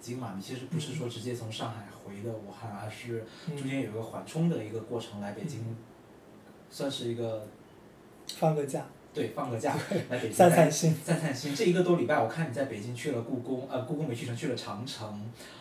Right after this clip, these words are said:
Speaker 1: 呃，去了七九八，还去了前门，呃，国家博物馆。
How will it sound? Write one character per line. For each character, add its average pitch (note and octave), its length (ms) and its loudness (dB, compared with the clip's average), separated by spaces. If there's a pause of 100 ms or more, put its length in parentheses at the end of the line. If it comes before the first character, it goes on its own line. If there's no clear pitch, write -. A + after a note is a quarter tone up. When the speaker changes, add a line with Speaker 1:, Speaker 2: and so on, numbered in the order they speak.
(160)
Speaker 1:
呃， A#2 200 -6
去 - 220 -6
了 A#2 60 -2
七 B2+ 200 -4
九 A#2+ 120 -4
八， A#2+ 440 -2
还 A2+ 240 -8
去 - 240 -8
了 G#2+ 80 -6 (340)
前 - 280 -6
门， G2+ 360 -8 (260)
呃， A2 120 -10
国 A#2 160 -4
家 - 120 -2
博 A#2 120 -4
物 - 20 -6
馆。 G#2 140 -6